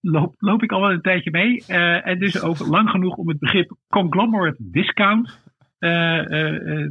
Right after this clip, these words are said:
te kennen. En heel vaak, en onder andere bij Philips was dat jaren geleden, dan kwamen er analistenrapporten uit en dan zeiden die analisten, "Ja, weet je, je hebt hier een, eh, vier, vijftal divisies, die hebben misschien niet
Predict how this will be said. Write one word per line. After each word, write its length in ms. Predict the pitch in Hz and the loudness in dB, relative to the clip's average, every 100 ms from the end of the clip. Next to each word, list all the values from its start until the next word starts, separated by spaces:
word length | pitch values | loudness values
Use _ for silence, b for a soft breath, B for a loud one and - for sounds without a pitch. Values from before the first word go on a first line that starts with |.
| - | -6
te 140 | 156 | -6
kennen. 440 | - 175 165 175 175 B B B _ - | 0 2 2 0 -4 B B B _ -2
En 580 | 143 143 143 139 143 _ _ _ _ _ | 0 2 2 0 -4 _ _ _ _ _
heel 380 | - 165 277 269 | -4 0 0 0
vaak, 380 | - 196 214 220 | 2 2 2 0
en 160 | 151 | -8
onder 180 | 147 139 | -6 -4
andere 240 | 139 151 131 | -4 -2 -4
bij 180 | 135 | -6
Philips 400 | 131 - 202 156 | -8 -4 -4 -2
was 140 | 151 135 | -4 -4
dat 140 | 135 | -2
jaren 300 | 143 151 135 | 2 2 2
geleden, 680 | 131 139 180 185 180 175 175 | 0 0 2 2 2 2 0
dan 120 | 143 | -6
kwamen 280 | 131 165 147 | -4 -2 -2
er 60 | 147 | -2
analistenrapporten 840 | 131 123 185 - 156 165 156 156 | -2 0 -2 -2 -2 0 -2 0
uit 280 | 147 147 147 | 0 2 0
en 60 | |
dan 100 | 131 | -2
zeiden 220 | 123 139 127 | 0 0 0
die 100 | 127 | 2
analisten, 460 | 120 120 131 - | 2 0 -2 -6
"Ja, 60 | 92 | -4
weet 180 | 156 170 | -2 0
je, 80 | |
je 60 | 151 | 0
hebt 120 | 156 | 2
hier 200 | 160 147 | 2 2
een, 200 | 135 131 | 2 2
eh, 320 | 123 120 120 | 2 2 0
vier, 260 | 120 165 135 | 2 2 2
vijftal 420 | 175 143 135 123 | 2 0 0 -4
divisies, 540 | 113 113 202 - 170 143 | -4 -2 -2 0 -2 0
die 100 | 131 | -2
hebben 200 | 120 117 | 0 0
misschien 360 | 117 - 113 | 0 0 0
niet 200 | 107 98 | -2 -4